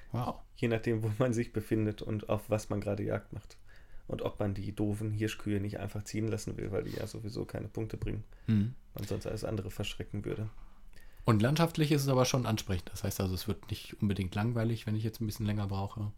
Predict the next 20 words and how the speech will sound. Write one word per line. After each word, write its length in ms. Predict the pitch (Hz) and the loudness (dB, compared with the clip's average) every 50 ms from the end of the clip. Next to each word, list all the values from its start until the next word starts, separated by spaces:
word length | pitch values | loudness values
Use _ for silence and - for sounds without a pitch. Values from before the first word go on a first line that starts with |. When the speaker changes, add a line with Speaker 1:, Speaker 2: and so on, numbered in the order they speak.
| - - - | -8 -4 2
Speaker 2:
Nein, 280 | 123 117 107 101 101 | 6 8 8 8 8
langweilig 460 | 101 104 107 110 110 107 104 104 104 | 6 4 4 6 6 6 6 6 2
finde 140 | - - 113 | 0 -2 -2
ich 60 | 101 - | -2 -2
es 40 | - | -4
absolut 400 | 107 107 - - 107 110 107 - | -6 -4 -2 0 0 0 0 -2
nicht. 120 | 107 - | 0 4
Ganz 200 | - 123 120 - | 4 4 4 4
im 60 | 135 | 2
Gegenteil, 420 | 123 131 123 120 107 - 95 98 101 | 2 2 2 0 0 2 2 2 2
es, 220 | 101 101 - - | 2 0 -2 -2
äh, 360 | - - 113 113 113 110 113 | 2 6 8 8 10 8 6
verschafft 440 | 110 - 120 113 - 131 127 - - | 6 2 2 2 2 2 0 0 2
mir 180 | 120 117 113 113 | 2 2 2 2
wirklich, 520 | 120 - - 123 113 - - - - - | 0 -2 -2 -4 -4 -4 -6 -10 -4 2
äh, 40 | 113 | 6
rigorose 880 | 110 113 113 110 113 127 127 135 117 - - 123 123 120 127 120 104 | 6 8 8 6 4 2 0 0 0 0 0 2 2 4 4 4 4
Adrenalinkicks. 800 | - 113 110 113 120 120 110 113 117 113 - - - - - - - - - - - - - - - - - - - - - | 2 2 2 2 2 4 4 2 2 0 -2 -6 -8 -8 -10 -10 -10 -12 -12 -12 -12 -12 -12 -12 -12 -12 -14 -14 -14 -8 -2
Speaker 1:
Ernsthaft? 460 | - 117 135 143 - - - - - - | 0 2 2 2 0 -4 -8 -8 0 6
Speaker 2:
Ja. 160 | 117 113 - | 6 6 6